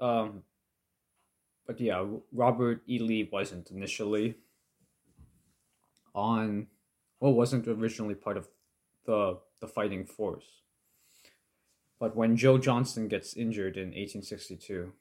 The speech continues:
Robert E. Lee replaces him, and the Army becomes known as the Army of Northern Virginia.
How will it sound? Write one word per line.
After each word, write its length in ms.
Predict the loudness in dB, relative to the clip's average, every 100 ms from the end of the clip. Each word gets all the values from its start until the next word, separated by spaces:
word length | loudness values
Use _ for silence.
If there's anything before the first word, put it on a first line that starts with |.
| _ _ _ _ _ _ _ _ _ _ _ _ _ _ _ _ _
Robert 340 | -2 0 0 -2
E. 120 | -4
Lee 180 | -4 -6
replaces 580 | -8 -4 -4 -4 -8
him, 220 | -8 -10 -10
and 280 | -12 -12 -14 _ _ _ _ -4
the 140 | 0
Army 260 | 2 2 -2
becomes 420 | -6 -8 -10 -6
known 240 | -6 -6
as 360 | -4 -4 -4 -6
the 120 | -4
Army 260 | -4 -4 -6
of 160 | -6 -4
Northern 340 | -4 -4 -10
Virginia. 480 | -10 -8 -6 -8